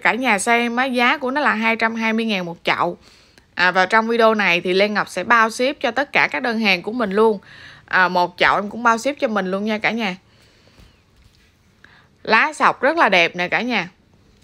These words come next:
Cây đợt này khỏe lắm. Và cây á,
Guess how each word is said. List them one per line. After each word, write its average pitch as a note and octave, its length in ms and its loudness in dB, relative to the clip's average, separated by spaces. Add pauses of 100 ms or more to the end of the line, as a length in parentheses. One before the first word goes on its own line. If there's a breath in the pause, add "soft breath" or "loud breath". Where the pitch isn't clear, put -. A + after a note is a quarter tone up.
Cây B3+ 180 4
đợt A3+ 160 -2
này G3 160 4
khỏe F3 360 2
lắm. C#4 240 2 (1300 loud breath)
Và A3 140 0
cây C4+ 380 0
á, D4 60 2